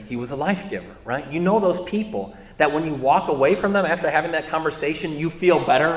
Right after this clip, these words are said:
about life? And sometimes says about these people, they're the kind of people that lower your blood pressure when you talk to them, right? That was Jim.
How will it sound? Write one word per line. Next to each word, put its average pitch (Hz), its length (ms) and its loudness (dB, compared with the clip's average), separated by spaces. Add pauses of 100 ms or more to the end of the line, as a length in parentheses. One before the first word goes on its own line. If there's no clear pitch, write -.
about 139 340 2
life? 139 300 4 (560)
And 143 340 2
sometimes 147 400 -2
says 139 180 0
about 131 240 2
these 131 160 -8
people, 143 260 -4
they're 127 140 0
the 120 40 -4
kind 143 240 -2
of - 120 -8
people 143 300 -2
that - 140 2 (280)
lower 131 260 6
your 123 160 0
blood 113 320 0
pressure 135 320 0
when 131 180 -4
you 135 80 -8
talk 139 360 -8
to 143 40 -8
them, 131 220 -8
right? 139 180 -6 (1040)
That 120 120 -2
was 110 140 -6
Jim. 95 240 -12